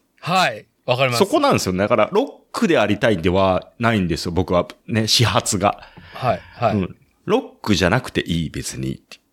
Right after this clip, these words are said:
Speaker 2: ただ、ロックじゃ、
Speaker 1: あ、そう。
Speaker 2: ロックじゃねえよ、そんなんって言われた時に、何それ、かっこいいやつなの？じゃあ、そうありたいっていう憧れがスタートだから。だから、
Speaker 1: はい、そうです、そうです、そうです。
Speaker 2: うん。
Speaker 1: それです、それです。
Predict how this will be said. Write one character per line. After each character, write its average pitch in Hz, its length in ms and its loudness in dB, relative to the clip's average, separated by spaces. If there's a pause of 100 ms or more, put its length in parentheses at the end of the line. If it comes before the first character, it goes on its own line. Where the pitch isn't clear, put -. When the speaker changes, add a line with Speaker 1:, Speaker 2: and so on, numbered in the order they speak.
Speaker 2:
た 170 100 0
だ、 104 100 4
ロ 156 120 2
ッ 185 220 2
ク 185 100 4
じ 131 100 2
ゃ、 107 60 4
Speaker 1:
あ、 - 100 -8
そ 175 160 -6
う。 - 80 -4
Speaker 2:
ロ 320 260 2
ッ - 40 -20
ク 185 120 -2
じ 131 80 0
ゃ 113 100 2
ね 190 200 0
え 139 40 2
よ、 101 120 2
そ 110 180 0
ん 110 140 2
な 143 140 0
ん 101 60 -2
っ - 20 -
て - 80 -10
言 101 80 2
わ 110 80 2
れ 120 40 0
た 135 120 -2
時 - 180 -2
に、 165 360 0 (340)
何 190 240 2
そ 113 120 2
れ、 90 260 0 (140)
か - 180 2
っ - 120 -10
こ 226 140 0
い 208 140 0
い - 20 4
や 117 100 4
つ - 140 -4
な 87 100 0
の？ 92 360 -2
じ 85 140 -2
ゃ 117 280 4
あ、 104 60 2
そ 113 340 0
う - 40 -2
あ 92 60 2
り 95 120 -2
た 107 200 0
い 87 40 0
っ - 20 -6
て - 240 -8
い 73 60 0
う - 80 -2
憧 120 400 0
れ 85 100 -2
が 82 100 0
ス - 100 -6
タ 90 100 2
ー 78 40 -2
ト 76 120 -10
だ 73 100 -6
か 67 100 -10
ら。 67 300 -4 (480)
だ 139 100 -6
か 131 80 0
ら、 113 120 4
Speaker 1:
は 113 200 4
い、 85 60 -6
そ 185 160 2
う - 20 4
で 131 60 2
す、 - 80 -6
そ 143 100 2
う 117 40 2
で 104 40 2
す、 - 100 -10
そ 123 140 4
う 110 60 2
で 107 80 2
す。 95 80 0
Speaker 2:
う - 20 -2
ん。 82 160 -6
Speaker 1:
そ 165 160 0
れ 165 60 2
で 156 100 4
す、 - 60 -4
そ 135 100 0
れ 110 80 0
で 104 80 -4
す。 107 220 -10